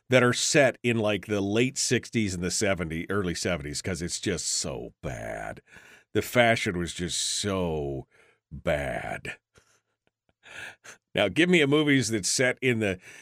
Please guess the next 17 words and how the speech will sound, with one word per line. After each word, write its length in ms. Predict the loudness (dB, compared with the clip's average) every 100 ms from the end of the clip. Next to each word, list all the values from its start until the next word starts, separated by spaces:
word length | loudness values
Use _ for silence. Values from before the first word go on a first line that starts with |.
| -6 0
give 140 | 4
me 120 | 4
a 60 | 4
fashion 460 | 6 6 6 2
sense 360 | 2 0 0 0
that's 220 | -2 -2
set 320 | 0 0 0
in 160 | -2 -2
the 120 | -4
thirties 480 | -2 0 0 -2 -4
or 40 |
the 100 | -6
forties, 520 | -2 0 0 0 -2 -2
maybe 300 | -2 0 -2
even 220 | -2 -4
the 80 | -4
fifties, 580 | -2 -2 -2 -4 -4